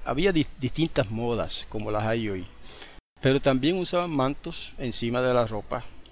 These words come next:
¿eh? Un manto pequeño, digo, un, una túnica pequeña, o más bien una túnica grande y un manto más pequeño arriba. Eh, también había túnicas sencillas, sin ningún manto, ¿eh? Había diversidad de, de, de modas.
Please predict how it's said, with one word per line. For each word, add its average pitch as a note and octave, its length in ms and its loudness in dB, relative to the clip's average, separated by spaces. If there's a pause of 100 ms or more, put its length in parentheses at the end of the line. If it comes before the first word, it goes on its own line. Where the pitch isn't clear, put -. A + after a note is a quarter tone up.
(240)
¿eh? A2+ 300 -2
Un A#2 120 -4
manto A2+ 240 -2
pequeño, A#2+ 600 0 (120)
digo, B2+ 220 4
un, A2+ 440 -2
una A2+ 260 -2
túnica C3 340 4
pequeña, B2 540 -2 (1080)
o A2 80 2
más A#2 140 6
bien C3+ 160 6
una B2+ 140 0
túnica B2+ 360 0
grande B2 300 4
y A#2 100 0
un G#2+ 80 0
manto A2 260 -2
más G#2+ 140 -4
pequeño F2+ 400 -2
arriba. C#2+ 420 -6 (800)
Eh, F#2 440 2
también A#2+ 400 4
había C#3 260 4
túnicas C3+ 500 -2 (220)
sencillas, C3 880 -2 (100)
sin A2+ 220 -4
ningún G#2+ 300 -4
manto, B2 420 0 (180)
¿eh? D3 100 -2
Había D3+ 220 2
diversidad B2+ 640 0
de, A2+ 180 -4
de, A2 240 -8
de - 140 -8
modas. F#2+ 460 -6